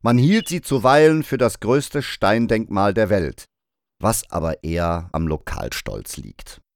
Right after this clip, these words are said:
Trotzdem waren Transport und Aufstellung eine technische Meisterleistung,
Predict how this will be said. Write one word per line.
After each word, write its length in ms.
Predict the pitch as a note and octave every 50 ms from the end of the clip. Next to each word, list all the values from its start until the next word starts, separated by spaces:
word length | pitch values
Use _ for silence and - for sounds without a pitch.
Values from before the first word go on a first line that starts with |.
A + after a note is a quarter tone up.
| _ _ _ _ _ _ _ _ _ _ _ _ _ - -
Trotzdem 680 | - B2+ C#3+ C#3+ - - - F3+ F#3 F#3+ F#3+ G3+ F#3 - _ -
waren 340 | G#2 A2 A2 G#2+ A2+ A#2 A2
Transport 640 | - - A#2+ - - - - B2+ C#3 D3+ D#3+ - -
und 200 | B2+ A#2 - -
Aufstellung 600 | - C#3 D3 - - - D3+ D3 D3 D3 D3+ -
eine 260 | - C3+ C3+ C3+ C3
technische 520 | - D3 D3 C3+ - D3+ C#3 - - D3
Meisterleistung, 920 | C#3+ C#3+ D3 E3+ D#3 - - B2+ G#2 F2 E2+ F#2 F#2 - - C3+ C#3+ D3